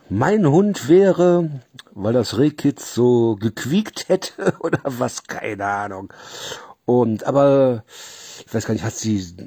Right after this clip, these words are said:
sie oder du gesagt? Ich glaube, äh, keine Ahnung. Äh, ich glaube, äh, was hat die denn jetzt gesagt? Hat sie,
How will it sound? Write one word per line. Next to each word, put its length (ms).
sie 440
oder 260
du 500
gesagt? 500
Ich 140
glaube, 460
äh, 340
keine 280
Ahnung. 320
Äh, 1120
ich 80
glaube, 600
äh, 500
was 160
hat 120
die 60
denn 140
jetzt 200
gesagt? 300
Hat 120
sie, 360